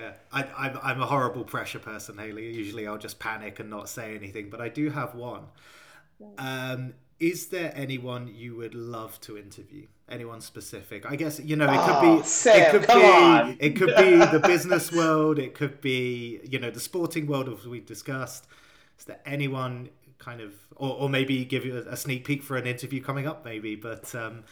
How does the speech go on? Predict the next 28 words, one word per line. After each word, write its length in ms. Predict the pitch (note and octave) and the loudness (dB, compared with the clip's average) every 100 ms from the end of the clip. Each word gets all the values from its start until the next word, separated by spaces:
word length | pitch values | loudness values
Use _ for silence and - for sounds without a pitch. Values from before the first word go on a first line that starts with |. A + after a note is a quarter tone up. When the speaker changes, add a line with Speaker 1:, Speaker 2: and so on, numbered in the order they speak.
| - | -18
Speaker 1:
is 120 | - B2 | -14 -8
there 100 | C#3 | -6
anyone 300 | C3+ C3 C3 | -4 -6 -8
you 60 | |
would 100 | B2 | -10
love 180 | A#2 A2+ | -10 -12
to 120 | - A2+ | -12 -16
interview? 360 | G2+ A2 G#2+ - _ _ _ _ _ _ _ _ _ _ _ _ _ _ _ _ _ _ _ - | -16 -18 -20 -20 _ _ _ _ _ _ _ _ _ _ _ _ _ _ _ _ _ _ _ -18
Speaker 2:
Do 80 | G#3+ | -16
you 60 | |
know, 320 | G#3+ G3+ F#3+ F3 _ _ _ _ _ _ _ _ _ - | -12 -12 -12 -16 _ _ _ _ _ _ _ _ _ -20
I, 300 | G3 G#3+ A3 - G3 | -12 -8 -10 -10 -12
I, 360 | G#3+ A3+ G#3+ - _ _ _ _ _ _ _ _ - | -8 -8 -10 -18 _ _ _ _ _ _ _ _ -12
I 120 | G#3+ | -10
have 160 | A3 | -10
a 60 | G3+ | -10
lot 340 | G3 G3+ G3+ | -10 -8 -8
of 80 | G#3 G#3 | -10 -16
people 600 | - E3+ E3+ E3+ D#3 E3+ _ _ _ _ _ G3 | -20 -20 -18 -16 -16 -18 _ _ _ _ _ -12
that 140 | F#3 | -10
I 120 | F3 | -10
would 160 | E3+ E3 E3 | -10 -14 -14
really, 460 | F3 F3 E3 D#3+ E3+ | -10 -8 -10 -12 -12
really 460 | F#3 F3+ E3+ D#3+ | -10 -10 -10 -10
love 220 | D#3+ D#3 - | -12 -14 -16
to 140 | F3 | -18
interview. 460 | E3 D#3+ - D#3+ D#3 | -18 -20 -18 -18 -16
So 360 | - F3+ D#3+ | -12 -10 -10